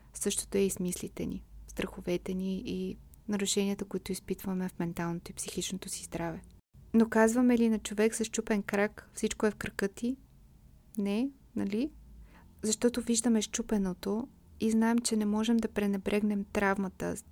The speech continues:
с "всичко е в крака ти" и да започнем да бягаме. Защо тогава тези нарушения в главата ни съветваме и ни съветва да бъдат пренебрегвани? Защо можем да вземем болнични дни, когато ни боли главата,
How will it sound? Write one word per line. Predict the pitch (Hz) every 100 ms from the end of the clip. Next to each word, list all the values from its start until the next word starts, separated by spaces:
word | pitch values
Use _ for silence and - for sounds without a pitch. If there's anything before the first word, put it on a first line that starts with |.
| -
с | - - 185 - - - - -
"всичко | - - - -
е | -
в |
крака | - - -
ти" | - - - - - - - - - - - - - - -
и | 214
да | 220
започнем | 208 - 208 - 202 190 185 - -
да | 190
бягаме. | 185 170 165 175 185 - - - - - - - - - - -
Защо | - - 214
тогава | 220 233 233 240
тези | 226 220 220
нарушения | 208 202 196 202 220
в | 208
главата | 190 190 175 - 202
ни | 190 196 -
съветваме | - - 190 185 - 190 175 170 208 -
и | 202
ни | 214 226 233
съветва | 208 190 170 - 180
да | 185
бъдат | 185 180 180 - - - - - -
пренебрегвани? | 185 180 175 170 175 - - - - - -
Защо | 214 - 214
можем | 220 226 247
да | 247
вземем | 220 220 208 190
болнични | 185 190 196 - - 185
дни, | 185 185
когато | 180 185 -
ни | 190
боли | 180 190 180
главата, | 185 180 170 - 202